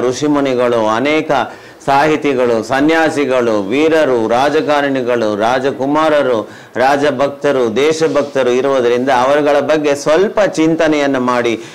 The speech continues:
ಹೊಸ ಹೊಸ ವಿಷಯವನ್ನು ಕಂಡು ಹಿಡಿದಿದ್ರೆ ಅದರಿಂದ ಜನಗಳಿಗೆ ಮುಂದೆ ಬರುವ ಸಂಶೋಧಕರಿಗೂ ಅನುಕೂಲವಾಗುತ್ತದೆ ಮತ್ತು ನಮ್ಮ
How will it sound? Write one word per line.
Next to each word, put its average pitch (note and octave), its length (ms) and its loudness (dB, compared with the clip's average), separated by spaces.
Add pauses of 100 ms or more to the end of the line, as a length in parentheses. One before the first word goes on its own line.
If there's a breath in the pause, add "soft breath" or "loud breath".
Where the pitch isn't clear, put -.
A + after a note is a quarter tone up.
(120)
ಹೊಸ D3+ 240 0
ಹೊಸ F3 340 2 (100)
ವಿಷಯವನ್ನು C#3 720 0
ಕಂಡು B2+ 300 -2
ಹಿಡಿದಿದ್ರೆ G#2+ 920 -4
ಅದರಿಂದ B2 540 0
ಜನಗಳಿಗೆ C3 800 0
ಮುಂದೆ C3+ 320 0
ಬರುವ C3 360 0
ಸಂಶೋಧಕರಿಗೂ C3 960 -2
ಅನುಕೂಲವಾಗುತ್ತದೆ B2 1080 -2 (180 loud breath)
ಮತ್ತು C3 360 -2
ನಮ್ಮ B2 340 2